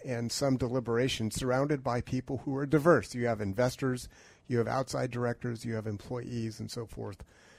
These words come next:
Wh-, wh-, what, what is it about the Alliance that offers, wh-, wh-, what's, what's unique about the structure that you're talking about, which is a,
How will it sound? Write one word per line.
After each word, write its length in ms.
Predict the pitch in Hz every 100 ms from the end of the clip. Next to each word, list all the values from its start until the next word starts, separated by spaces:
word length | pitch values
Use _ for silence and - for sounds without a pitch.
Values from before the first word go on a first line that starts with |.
| - - _ -
Wh-, 40 | -
wh-, 260 | - -
what, 260 | 147 160 -
what 260 | 156 151 165
is 140 | 143
it 100 | 139
about 320 | 131 123 123 -
the 100 | 117
Alliance 640 | 113 117 127 120 101 -
that 180 | - 120
offers, 920 | 127 120 - 123 117 110 - - - -
wh-, 60 | 131
wh-, 280 | 131 135
what's, 380 | 139 147 - - 139
what's 260 | 139 127
unique 340 | 131 123 135 -
about 320 | 113 110 113 -
the 80 |
structure 440 | 110 - 120 - 113
that 200 | 107 110
you're 180 | 123 143
talking 400 | 127 110 - 107
about, 360 | 104 104 107
which 200 | 120 110
is 180 | 117 107
a, 160 | 110